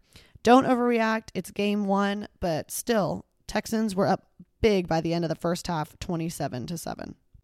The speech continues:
The Washington football team was just kind of a dumpster fire. <laughs> They not only lost the game to the Chargers,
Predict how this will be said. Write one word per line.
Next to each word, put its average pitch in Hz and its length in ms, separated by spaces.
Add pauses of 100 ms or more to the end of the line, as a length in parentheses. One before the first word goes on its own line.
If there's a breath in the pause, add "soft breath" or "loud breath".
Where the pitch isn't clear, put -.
(160)
The 180 140
Washington 226 560
football 196 420
team 196 400
was 180 200
just - 260
kind 185 260
of 175 140
a 175 320 (440)
dumpster 160 480
fire. 208 460
<laughs> - 60 (600 loud breath)
They 214 200
not 196 220
only 208 520 (120)
lost 175 520
the - 60
game 185 460
to 175 160
the 170 80
Chargers, 156 560